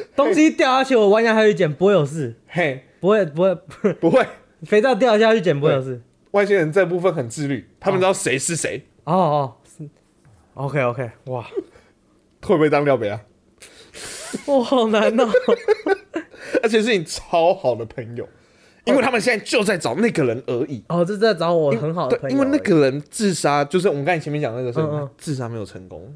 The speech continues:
Speaker 2: 这样，然后
Speaker 1: 他应该已经快死了吧？
Speaker 2: 他在逃跑。可能，他，反正他现在躲起来了。
Speaker 1: 哦，哦，哦。
Speaker 2: 可你知道他在哪？就
Speaker 1: 我知道他在哪。
Speaker 2: 真的知道。这是你解脱唯一的机会。
Speaker 1: 哎，我不知道，我应该还是不会讲。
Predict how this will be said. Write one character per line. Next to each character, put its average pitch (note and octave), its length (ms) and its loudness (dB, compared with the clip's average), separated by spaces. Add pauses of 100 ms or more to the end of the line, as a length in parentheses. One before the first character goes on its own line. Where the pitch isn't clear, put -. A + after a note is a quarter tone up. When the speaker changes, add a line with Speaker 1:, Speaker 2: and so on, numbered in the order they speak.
Speaker 2:
这 B2+ 80 -14
样， F#2+ 160 -16
然 A2+ 80 -8
后 D3 80 -4
Speaker 1:
他 A#3+ 120 2
应 A3+ 60 0
该 G#3+ 100 2
已 - 20 0
经 E3 100 0
快 D3+ 160 4
死 B2 260 -6
了 F2 60 -12
吧？ D2 160 -14 (1080)
Speaker 2:
他 - 80 -6
在 D#3+ 80 0
逃 - 0 -
跑。 - 0 -
可 D3 80 0
能， D3 280 -4 (520)
他， - 120 -10
反 C3+ 160 -6
正 C#3+ 80 -6
他 D3 60 -6
现 C#3+ 100 -6
在 C3+ 60 -10
躲 A2 180 -8
起 - 120 -16
来 - 80 -18
了。 C#3+ 80 -20 (160)
Speaker 1:
哦， C#3 100 -12
哦， C3 240 -10 (160)
哦。 A#2+ 80 -18 (180)
Speaker 2:
可 B2+ 120 -6
你 B2 100 -8
知 - 80 -10
道 A2+ 100 -2
他 A#2 100 -10
在 G2+ 100 -8
哪？ F#2+ 120 -18 (600)
就 D3+ 100 -8
Speaker 1:
我 C3+ 40 -6
知 D3 80 -4
道 D3+ 60 -2
他 D3+ 80 -4
在 C#3+ 40 -6
哪。 C#3 60 -8
Speaker 2:
真 A#2 60 -14
的 C#2 40 -16
知 - 60 -16
道。 F2 80 -20 (1080)
这 G#3 120 0
是 G3+ 140 -2
你 C#3 100 -4
解 A2+ 280 -6
脱 C3 200 -6
唯 A2 160 -4
一 A2+ 120 -6
的 G#2+ 80 -8
机 E2+ 240 -18
会。 - 120 -20 (160)
Speaker 1:
哎， C#4 300 -8 (840)
我 C3+ 80 -12
不 C#3 60 -10
知 E3 60 -2
道， D#3 100 2
我 B2+ 100 0
应 D3+ 60 -2
该 F3+ 80 -4
还 D3 60 -4
是 C3+ 80 -8
不 A#2+ 80 -12
会 A2+ 100 -8
讲。 - 160 -20